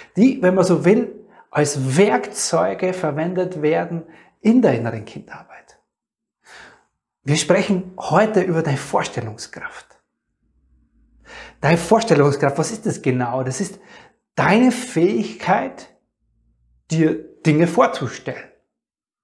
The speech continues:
Obwohl sie jetzt gerade vielleicht nicht da sind. Also wenn ich jetzt zu dir sag, wunderschöne Insel mit Palmen und weißem Sand und glasklarem Wasser, dann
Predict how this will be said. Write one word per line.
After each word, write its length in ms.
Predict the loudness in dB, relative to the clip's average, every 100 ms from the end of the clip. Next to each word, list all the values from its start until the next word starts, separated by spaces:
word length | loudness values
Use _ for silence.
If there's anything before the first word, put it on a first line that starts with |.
| _ _ _ _ _ _ _ _ _
Obwohl 260 | -2 2 4
sie 80 | 2
jetzt 140 | 2
gerade 180 | 0 0
vielleicht 340 | -4 -10 -10
nicht 140 | -2 0
da 160 | 0
sind. 180 | -2 -12 -20 -20 -6
Also 160 | 2 4
wenn 140 | 6
ich 200 | 4 2
jetzt 280 | -4 -6 -6
zu 100 | -2
dir 160 | 0
sag, 380 | 2 2 0 -6 -20 -20 -20 -20 -20 _ _ _ _
wunderschöne 680 | -2 2 4 4 2 2 0
Insel 720 | -2 0 0 0 2 2 0 0
mit 560 | -2 -2 -4 -18 _
Palmen 760 | -4 0 2 4 2 0 -4 -8
und 420 | -4 -4 -4 -12 _ _ -20 -20 _ _ _ _ _ _ _ -16 -16 _ -6
weißem 720 | 0 2 2 2 0 0 -2
Sand 600 | -2 0 0 -2 -6 -12 -16 _ _ _ _ _ _
und 240 | -8 -8 -4
glasklarem 800 | -2 2 2 0 0 0 0 -2
Wasser, 440 | -4 -8 -16 -20 _ _ _ _ _ _ _ _ _ _ _ _ _ _ _ _
dann 320 | -10 -10 -12